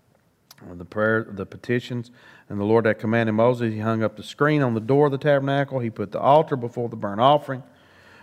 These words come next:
before the door of the tabernacle, uh, tent of meeting, and he offered it upon the burnt offering, the grain offering, and the Lord had commanded Moses. He set the laver between the tabernacle of meeting and the altar,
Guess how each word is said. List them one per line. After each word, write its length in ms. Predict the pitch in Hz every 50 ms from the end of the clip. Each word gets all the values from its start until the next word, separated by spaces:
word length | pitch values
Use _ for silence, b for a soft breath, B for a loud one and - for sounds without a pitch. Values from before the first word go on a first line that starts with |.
| B B
before 300 | - 117 - - 135 131
the 100 | 117 117
door 240 | 110 127 139 151 151
of 40 | 139
the 80 | 131 131
tabernacle, 760 | 143 143 143 135 131 131 131 131 131 127 120 107 101 110 - -
uh, 440 | - 110 101 98 95 92 92 - - -
tent 240 | - - 139 127 123
of 100 | 113 104
meeting, 380 | 113 123 131 131 131 131 123 123
and 80 | 110 101
he 60 | 101
offered 420 | - - 110 117 123 - - 110
it 100 | 107 101
upon 280 | 104 - 123 113 110 107
the 40 | 98
burnt 260 | 98 117 113 113 113
offering, 360 | 110 110 110 110 - 113 117 113 b b b b b b b b b -
the 100 | 101 95
grain 300 | 98 110 107 110 110 107
offering, 360 | 104 104 107 104 - 101 98
and 100 | 95 92
the 80 | 92
Lord 220 | 95 101 104 107 104
had 140 | 101 98 -
commanded 400 | - 104 101 104 101 98 95 95
Moses. 500 | 95 101 101 104 98 92 90 87 - - b b b b b b _ 113
He 60 | 101
set 240 | - - 107 - -
the 80 | 98
laver 340 | 95 104 110 117 117 113 110
between 360 | 107 113 - - 117 110 107
the 60 | 101
tabernacle 600 | 101 - 120 117 113 113 107 107 107 104 - 101
of 80 | 95 95
meeting 260 | 104 110 113 113 110
and 100 | 104 95
the 60 | 95
altar, 420 | 82 - 107 110 110 - - 113